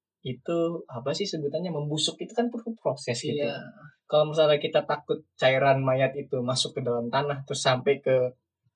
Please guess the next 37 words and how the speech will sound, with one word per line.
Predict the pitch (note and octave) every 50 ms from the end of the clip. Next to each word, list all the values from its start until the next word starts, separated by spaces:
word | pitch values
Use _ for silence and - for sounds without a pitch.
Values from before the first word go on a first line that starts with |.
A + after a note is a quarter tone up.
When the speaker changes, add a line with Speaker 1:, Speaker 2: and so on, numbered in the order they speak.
| _
Speaker 2:
Air | - D3+ D3 D3 D#3 D#3 D#3
dan | - - D3+
lain-lain. | D3 D3 C#3+ C#3+ C#3+ C#3 C#3+
Speaker 1:
air, | D3 C3+ B2 B2+ B2 -
air | - B2+ C3 B2+ B2
di | B2 B2 A#2+
bawah, | A#2+ C#3+ E3+ F3+ F3+ F3+
itu | F#3+ G#3
kan | A#3 - C#4+
butuh | B3+ B3+ A3+ B3 A#3+
waktu | A#3 A3+ - A3
lama | G3+ G3 F#3+ F3+ D#3+
banget, | C#3+ C3 C3 D3+ D3+ D3
cuy. | - - A2+
Nggak | - A#2 A#2+ C3
Speaker 2:
Berbagi. | D3 C#3 D3
Speaker 1:
mungkin, | D3+ D#3+ D3 D3 F#3 F#3+ F#3+ F#3 -
nggak, | - E3+ F3+ G3+
ya, | G3 E3
nggak | D#3 E3+ F3+
mungkin | G3+ G#3 A3 A3+ B3
survive | A3+ A3 A#3 A3 A3 - - - F3+ F3+ F3+
itu | - C#3 C3 C3 -
virus. | - A3 A3+ - A3+ A3+ - - - - _ _
Speaker 2:
Iya, | - - A4 - -
betul. | - - _ _ _ - - - - _
Speaker 1:
Lu | - F#3+ G3
pun | - C#4+
kalau | C#4 B3+ A#3+ A#3
misalnya | A3 G#3+ A3 A#3 G#3 G3+ -
takut, | - A#3+ B3 - - G3 F#3+ -
itu | - A3 - C#4 C4+
virus | - G#3+ A#3+ C#4 -
keburu | - F3 D3+ D3 D#3 D#3 D#3
masuk | D#3+ D#3+ D#3+ D#3+ - E3 E3 -
ke | - E3 D#3+ D#3 D#3 D#3+ D#3+
hewan-hewan | - D3 E3 E3+ E3+ E3 D#3+ D3+ E3 D#3+ E3 D#3+ D#3 D3+ D3+ D#3 A3+